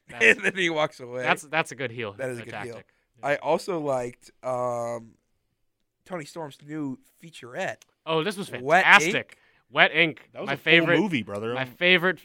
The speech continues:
Speaker 2: uh, film of the year so far.
Speaker 1: It's definitely the, my favorite film we saw the last week, which is between that and Madam Web. <laughs> So.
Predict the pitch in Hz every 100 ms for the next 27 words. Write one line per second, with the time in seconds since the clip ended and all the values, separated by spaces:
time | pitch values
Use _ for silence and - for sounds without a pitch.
0 | - 160 156 151 147 143 147 143 143 165
1 | 147 139 135 135 139 139 127 131 117 120
2 | 110 104 175 233 226 196 165 170 175 180
3 | 165 170 165 156 143 - 156 151 135 135
4 | - 151 151 120 123 123 123 - 127 120
5 | 135 139 123 131 143 113 120 147 117 -
6 | - 190 196 175 165 123